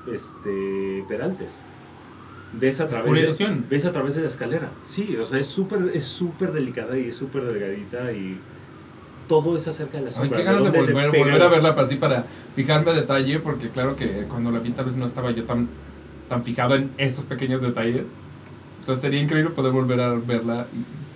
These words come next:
Speaker 1: Pero creo que tiene que ver con el recuerdo, o sea, si te acuerdas, o sea, justo todos nos acordamos de un fantasma de la ópera ab-, absurdamente grande.
Speaker 2: Sí.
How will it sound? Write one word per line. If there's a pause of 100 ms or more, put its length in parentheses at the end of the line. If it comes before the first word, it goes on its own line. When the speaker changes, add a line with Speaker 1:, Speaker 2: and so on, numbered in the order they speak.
Speaker 1:
Pero
creo
que
tiene
que
ver
con
el
recuerdo,
o
sea,
si
te
acuerdas,
o
sea,
justo
todos
nos
acordamos
de
un
fantasma
de
la
ópera (880)
ab-, (100)
absurdamente
grande. (360)
Speaker 2:
Sí.